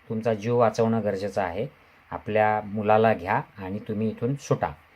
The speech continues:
त्यावेळेला झलकारी देवी ही लक्ष्मीबाईंसारखी दिसत असल्यामुळे तिने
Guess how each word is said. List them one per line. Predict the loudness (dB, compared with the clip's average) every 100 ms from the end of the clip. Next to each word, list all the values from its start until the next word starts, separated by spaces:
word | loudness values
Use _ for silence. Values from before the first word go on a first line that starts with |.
| _ -20 _ _ 6
त्यावेळेला | 8 10 10 6 4 0
झलकारी | -4 -10 -2 4 4 4
देवी | 0 -2
ही | -4 -4 -6 -6
लक्ष्मीबाईंसारखी | -6 -4 -2 0 2 2 2 0 -2
दिसत | -8 -6
असल्यामुळे | -6 -4 -4 -4 -2 -4 -6 _ _ _ _ _ 0
तिने | 6 6